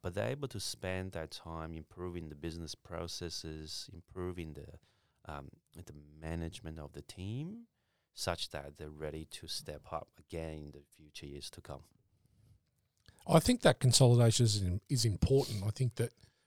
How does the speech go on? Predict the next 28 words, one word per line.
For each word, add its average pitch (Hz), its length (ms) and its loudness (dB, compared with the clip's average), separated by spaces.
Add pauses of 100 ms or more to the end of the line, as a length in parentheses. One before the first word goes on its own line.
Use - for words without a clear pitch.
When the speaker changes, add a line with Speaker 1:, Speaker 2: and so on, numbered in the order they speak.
(120)
Speaker 2:
especially - 300 10
if - 120 8
you're 131 80 12
ready 120 220 12
to 113 80 8
go 117 180 10
to 110 80 8
the 107 120 8
next 110 260 2
level, 101 320 4
or - 80 -2
you 110 120 2
Speaker 1:
Mm. 104 40 2
Speaker 2:
think 131 220 8
you're 123 100 8
ready 127 140 10
to 123 40 6
go 127 120 8
to 123 60 8
the 123 60 6
next 123 240 6
level, 127 260 2 (580)
I, - 80 0 (240)
it's - 180 6
the 170 160 12
old 165 180 12
adage 113 360 10
where, 113 320 10